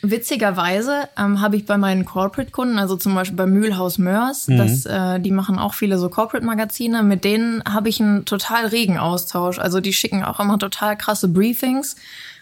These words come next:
Speaker 1: und ich habe fast das Gefühl, dass es in dem Bereich, ähm,
Speaker 2: Kenn ich.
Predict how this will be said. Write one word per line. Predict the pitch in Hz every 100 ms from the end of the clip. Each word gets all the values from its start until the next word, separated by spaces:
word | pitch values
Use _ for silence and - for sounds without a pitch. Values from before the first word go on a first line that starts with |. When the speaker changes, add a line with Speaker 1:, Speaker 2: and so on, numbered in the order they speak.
| -
Speaker 1:
und | 202
ich | 202
habe | 208
fast | - 226 -
das | 214
Gefühl, | - 196 220 208
dass | 208
es | 208 196
in | 196
dem | 190 214 220
Bereich, | 208 214 214 220 214 -
ähm, | 208 202 202 202 208 208 _ _ _ _ _ _ _ _ _ _ _ _ -
Speaker 2:
Kenn | 117
ich. | 107 101